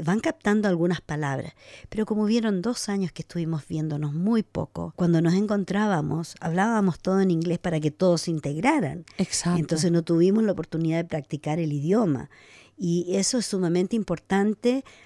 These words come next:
Speaker 1: Hay familias que tienen prohibido hablar inglés en la casa,
Speaker 2: Mm.
Speaker 1: ¿ya?
Speaker 2: Mm.
Speaker 1: Que es muy bueno.
Speaker 2: Sí.
Speaker 1: Pero, por ejemplo, yo me vi enfrentada cuando mis hijos, cuando recién llegamos aquí a Australia,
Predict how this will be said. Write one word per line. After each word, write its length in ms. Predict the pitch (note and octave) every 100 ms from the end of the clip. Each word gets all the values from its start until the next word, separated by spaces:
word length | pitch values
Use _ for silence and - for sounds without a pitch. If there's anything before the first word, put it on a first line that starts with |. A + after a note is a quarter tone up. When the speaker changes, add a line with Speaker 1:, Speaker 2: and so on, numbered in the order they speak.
| -
Speaker 1:
Hay 160 | F#3
familias 540 | G3+ A3+ A3 A3 A#3 A#3
que 280 | - G3+ F#3 - _ _ _ _ -
tienen 240 | G#3 G#3
prohibido 400 | G#3 F3 F#3+ G3+
hablar 360 | F#3+ F3 F3 F3+
inglés 420 | F#3 E3 D3 D#3+
en 80 | D#3
la 100 | D3+
casa, 380 | - - - - F#3
Speaker 2:
Mm. 340 | F3 D#3 C#3+ C3+ _
Speaker 1:
¿ya? 140 | D3+ D3 F#3+
Speaker 2:
Mm. 80 | G#3+ - _ -
Speaker 1:
Que 140 | F3
es 60 | E3+
muy 200 | A3 C#4+
bueno. 380 | E4 D4+ B2 - _
Speaker 2:
Sí. 360 | - - D#3+ C#3
Speaker 1:
Pero, 420 | B2+ E3 E3 E3 -
por 100 | F#3
ejemplo, 260 | F3 G#3 G#3+
yo 120 | G3+
me 140 | G#3
vi 240 | G3+ G#3+ G#3+
enfrentada 840 | G#3+ G#3 F#3 F#3 G3 G3 G#3 A3 -
cuando 260 | F3 D#3+
mis 200 | E3 -
hijos, 220 | F#3+ A3
cuando 200 | F#3 D#3
recién 300 | D3+ D#3+ C4+
llegamos 380 | D4 A3 F3+ F3
aquí 160 | E3+ E3+
a 40 |
Australia, 520 | D3 - E3+ E3+ F#3